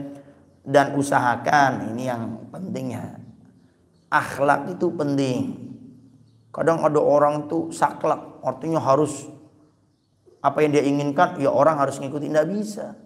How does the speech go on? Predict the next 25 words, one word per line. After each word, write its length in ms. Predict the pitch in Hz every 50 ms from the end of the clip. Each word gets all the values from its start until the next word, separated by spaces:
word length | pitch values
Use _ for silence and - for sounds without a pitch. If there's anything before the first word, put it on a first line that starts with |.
| - - _ _ _ _ _ _ _ _ _ _ _ _ _
Contoh 380 | _ - 131 151 165 156 147 -
kita 240 | - - 156 156 156
datang 460 | 151 139 143 143 151 156 151 139 -
ke 160 | - 139 151
salah 240 | 143 139 135 139 135
satu 400 | 135 139 131 127 - 147 - -
masjid 240 | 139 135 - - 147
musola, 720 | - 139 139 131 139 135 135 131 123 131 - - - - - - - - - _ 147
zikirnya 400 | 160 160 165 170 165 180 202 175
dijaharkan, 560 | - - 139 - 143 156 180 175 165 131 151
ya 100 | 151 156 165
kita 160 | 202 220 - 277
ikut 200 | - - - - - -
aja, 160 | 392 165 165 165 170 165 - - - - - _ _ _
dijaharkan. 560 | - 185 170 180 165 147 151 151 147 143 127 123 - - - - - - - - _ _ _ _ _ _ _ _ _ _ _ _ _ _ _ _ _ _
Datang 340 | - 139 143 160 190 190 165
ke 60 | 180
masjid, 240 | 165 165 143 165 190
ke 80 | 185 185
musola, 460 | 175 170 160 170 - 175 180 170 147
disirkan, 400 | 147 165 151 - 190 170 185 185
dipelankan, 460 | 170 170 156 160 175 180 175 160 151 135
ya 160 | 143 160 185
ikut 220 | 226 - - 262 240
dipelankan. 560 | 254 214 233 226 233 233 226 202 - 165